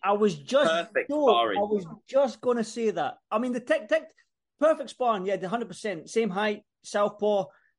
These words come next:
Speaker 1: Um, I was just, literally, you read my mind there, mate. I was literally gonna say that was gonna be my next point. Yeah,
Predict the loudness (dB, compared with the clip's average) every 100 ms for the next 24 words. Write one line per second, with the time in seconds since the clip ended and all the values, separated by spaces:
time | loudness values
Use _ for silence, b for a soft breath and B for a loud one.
0 | _ -6 -4 -4 -6 0 2 2 0 0
1 | 2 2 2 0 0 0 0 0 0 -2
2 | -2 -4 -4 -6 -6 -2 -2 -2 -2 -2
3 | 0 -2 -2 -4 -8 -8 -6 -8 -8 -4
4 | -2 -2 -8 -8 0 0